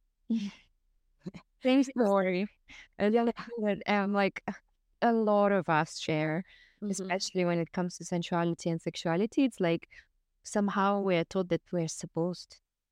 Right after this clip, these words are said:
Speaker 1: other people are supposed to know what we want <laughs> or what we don't want, um, which is really not truth. But what,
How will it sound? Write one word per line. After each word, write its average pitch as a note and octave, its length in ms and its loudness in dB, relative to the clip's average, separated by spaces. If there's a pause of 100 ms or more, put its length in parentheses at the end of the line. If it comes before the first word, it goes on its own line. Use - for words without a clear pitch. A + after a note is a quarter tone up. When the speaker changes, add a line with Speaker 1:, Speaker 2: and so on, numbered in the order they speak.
(120)
Speaker 1:
other F#3+ 160 2
people F#3 260 0
are E3 60 0
supposed D#3+ 400 -6
to E3 80 -4
know D3 180 -2
what C#3 180 -6
we D3 120 -4
want C#3+ 380 -6
<laughs> - 260 -10
or E3+ 100 2
what D3 140 -4
we D#3+ 80 0
don't D3 320 -2
want, E3+ 240 -4 (760)
um, E3 340 0
which D#3+ 200 -6
is - 200 -12
really C#3+ 260 -2
not D3 220 -10
truth. F3 400 -8 (360)
But G#3+ 280 4 (240)
what, A#3 200 0